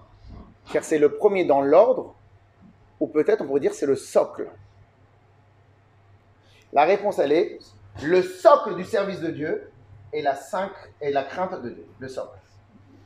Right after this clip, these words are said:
Sur quoi est censé reposer tout notre service de Dieu ? C'est sur la crainte.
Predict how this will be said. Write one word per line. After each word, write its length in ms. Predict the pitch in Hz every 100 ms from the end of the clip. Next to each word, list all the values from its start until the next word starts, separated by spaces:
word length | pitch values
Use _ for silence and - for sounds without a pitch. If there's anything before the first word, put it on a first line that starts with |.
| - - _ _ _
Sur 280 | - 233
quoi 300 | - 285 247
est 260 | 214 214 220
censé 380 | - 254 240 214
reposer 600 | 202 220 226 202 170 -
tout 180 | 403 427 523
notre 140 | -
service 260 | 247 214 185
de 80 |
Dieu ? 460 | 180 175 202 220 - - - - - -
C'est 180 | - 175
sur 220 | 175 208
la 100 | 147
crainte. 380 | - 95 -